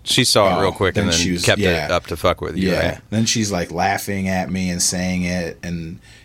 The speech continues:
Speaker 2: you know, making it seem like she was making fun of me. It, you know,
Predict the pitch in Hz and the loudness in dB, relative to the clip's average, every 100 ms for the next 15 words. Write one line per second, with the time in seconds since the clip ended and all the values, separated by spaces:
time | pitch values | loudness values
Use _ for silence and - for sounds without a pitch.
0 | - 95 82 73 - 98 98 95 101 90 | -6 -2 -2 -4 -4 -2 0 0 -2 0
1 | - - 104 110 107 95 90 - - - | 0 0 0 0 0 -2 -6 -10 -6 -4
2 | 107 95 101 98 98 - 104 107 110 110 | -2 -2 -2 -4 -6 -4 -2 0 0 -2
3 | 107 - - - - _ - - - - | -4 -14 -20 -20 -20 _ -20 -20 -20 -20
4 | - 107 113 110 85 80 | -4 -4 0 0 0 -6